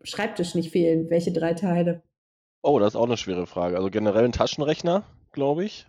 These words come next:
Speaker 2: weil da muss man doch ab und zu mal eine Kalkulation mit optimieren. Auch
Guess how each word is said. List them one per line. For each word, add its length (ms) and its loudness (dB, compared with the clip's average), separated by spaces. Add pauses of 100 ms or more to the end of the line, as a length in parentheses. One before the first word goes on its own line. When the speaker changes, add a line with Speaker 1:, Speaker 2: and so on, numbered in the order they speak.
Speaker 2:
weil 420 0
da 300 -4
muss 240 -8
man 140 0
doch 160 0
ab 220 -6
und 140 -6
zu 100 -10
mal 120 -2
eine 140 0
Kalkulation 720 0
mit 200 -2
optimieren. 840 0 (760)
Auch 300 2